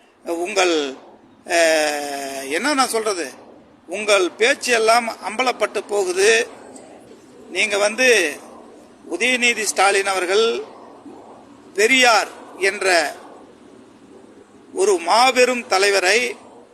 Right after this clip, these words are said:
உதயநிதி ஸ்டாலினுடன் ஒப்பிட்டு பேசுவதே மிக, மிக, மிக, மிக தவறு,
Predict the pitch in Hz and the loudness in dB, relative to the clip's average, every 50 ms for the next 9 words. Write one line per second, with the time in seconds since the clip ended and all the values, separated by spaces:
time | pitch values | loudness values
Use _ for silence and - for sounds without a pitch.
0 | - _ _ _ _ _ _ - - - - - - - - 160 170 - 262 285 | -20 _ _ _ _ _ _ -20 -20 -20 -20 -20 -20 -16 -12 -8 -2 2 2 4
1 | 294 285 262 262 254 240 254 247 226 - - 208 220 233 233 220 214 214 202 208 | 4 2 2 0 2 2 0 0 0 0 2 2 2 2 2 0 -2 -2 0 0
2 | 214 214 196 175 202 220 220 - - 294 262 - 262 233 - 233 220 202 202 208 | -2 -2 -2 0 0 0 0 0 -2 -4 -4 -4 -8 -4 -2 -2 0 0 0 -2
3 | 202 185 175 185 202 214 220 220 220 - - - - - - _ _ - 160 170 | -2 0 0 2 2 2 0 0 -4 -8 -14 -20 -20 -20 -20 _ _ -16 -10 -6
4 | 196 202 185 233 254 240 233 240 233 240 254 254 240 247 240 254 254 247 254 247 | -6 -2 0 0 0 2 2 0 2 0 0 0 0 0 0 0 0 0 0 0
5 | 240 269 - - - - 190 185 202 240 240 220 214 220 226 226 226 | 0 0 -4 -4 -6 -4 -2 0 0 2 2 2 2 2 0 -2 -4